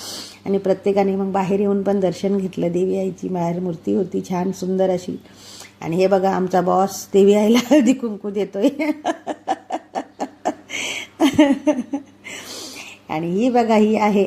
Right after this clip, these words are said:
अश्विनी, नेहमी माझ्या लाईव्हवर असते बघा, ही आहे अश्विनी, ही माझ्या बहिणीची मुलगी आहे.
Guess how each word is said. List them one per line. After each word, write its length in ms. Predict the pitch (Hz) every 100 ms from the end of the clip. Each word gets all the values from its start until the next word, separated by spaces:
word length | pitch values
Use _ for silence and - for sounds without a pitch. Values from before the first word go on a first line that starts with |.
| -
अश्विनी, 760 | 262 269 269 254 226 208 180
नेहमी 260 | 185 214 220
माझ्या 240 | 214 202
लाईव्हवर 340 | 196 185 190 190
असते 280 | 185 - 196
बघा, 360 | 196 185 170 -
ही 180 | 202
आहे 220 | 247 208 202
अश्विनी, 760 | 185 - 180 160 156 156 151
ही 60 | 196
माझ्या 240 | 202 196
बहिणीची 360 | 196 202 214 214
मुलगी 320 | 202 196 190
आहे. 320 | 190 190 196